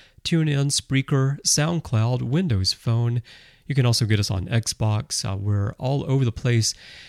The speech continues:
One question that all, often comes up is, "I'm an Android user. What's the best way for me to listen to the podcast because I don't have an app like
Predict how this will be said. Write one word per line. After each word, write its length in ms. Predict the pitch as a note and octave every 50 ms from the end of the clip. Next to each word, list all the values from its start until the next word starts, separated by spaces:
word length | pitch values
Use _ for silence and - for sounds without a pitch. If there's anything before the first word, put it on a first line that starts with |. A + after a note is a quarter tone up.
| - - - -
One 480 | - - C#3+ C3 D#3 F#3 A3 B3 A#3+ A3+
question 420 | - - - F3+ F3+ - - E3 C#3
that 80 | B2
all, 280 | B2 B2 B2+ B2+ C3+ - -
often 320 | D#3 C#3 C#3 - C3+ A#2 A2
comes 260 | - B2 A2 G#2+ G2
up 220 | G#2 F#2+ F#2 - -
is, 600 | - B2+ A2+ A2 G#2+ G#2+ G2 - - - - - _ _ _ _ _ _ -
"I'm 160 | F3 G#3+ G#3+
an 80 | G#3+ G3+
Android 420 | G3 G3+ G3+ D#3 D3 A#2+ A2 G2
user. 560 | G2 G2+ G2 F#2 G2 G2 G2 G2 G2+ G2 F#2 - _ _ _ _ _ _ _ _ _ _ _ _ _ _ _ _ _ -
What's 240 | D3 F#3 G3 -
the 80 | - F3
best 260 | D3+ E3 D3+ - -
way 160 | - C3+ B2+
for 220 | A#2 - - B2 A2
me 260 | G#2 G#2 G#2+ G#2+ A2
to 140 | G#2+ - A2
listen 300 | G2 G2 G#2 - - A2+
to 80 | G2 F#2
the 80 | F#2+
podcast 680 | - - - G2 F#2+ F2+ - - G#2+ F2+ F2 F2 - -
because 260 | - G#2+ - A2 G#2
I 120 | A2 G#2+
don't 180 | A2 G#2+ G2+ G2+
have 300 | G2 G2 G#2+ G#2 G2+ F#2
an 100 | F2+ F#2
app 280 | F#2 F2+ F2+ - - -
like 320 | A#2 F#2+ F2+ F#2 _ -